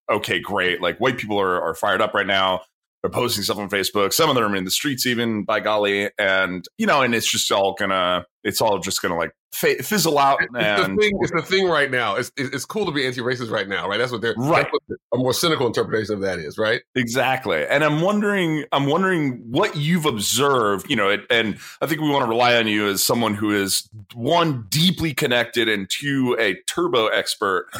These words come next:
Speaker 1: on the topic of, you know, how white people are talking about and thinking about racism in America. I even remember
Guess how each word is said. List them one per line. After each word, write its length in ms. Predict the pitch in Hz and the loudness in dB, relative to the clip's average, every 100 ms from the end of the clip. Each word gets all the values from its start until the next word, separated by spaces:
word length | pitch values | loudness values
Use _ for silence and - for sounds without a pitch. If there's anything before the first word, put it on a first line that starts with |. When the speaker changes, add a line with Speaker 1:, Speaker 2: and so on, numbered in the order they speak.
| - - _ _ | -14 -16 _ _
Speaker 1:
on 280 | 143 160 180 | 2 2 4
the 100 | 160 | 2
topic 680 | 151 202 262 - 113 104 - | 0 0 0 2 2 2 0
of, 720 | 123 107 95 98 117 131 - - _ _ - | 2 4 6 4 2 -4 -10 -12 _ _ -4
you 100 | 131 | 0
know, 180 | 98 92 | 0 0
how 300 | - 127 110 | -2 0 2
white 280 | 101 117 117 | 2 0 0
people 260 | 123 104 107 | -4 -2 0
are 40 | |
talking 400 | 117 107 - 101 | 0 -2 -2 -2
about 260 | 95 95 98 | 0 0 0
and 140 | 92 | -4
thinking 280 | 110 104 98 | -6 -6 -4
about 340 | 98 98 95 - | 0 2 0 -2
racism 540 | 107 104 98 98 95 | -2 0 -2 -4 -4
in 60 | 92 | -2
America. 380 | 95 143 131 95 | 2 2 2 2
I 140 | 95 | 2
even 260 | 135 175 127 | 2 0 -2
remember 560 | 107 107 104 101 98 | 0 0 0 0 -2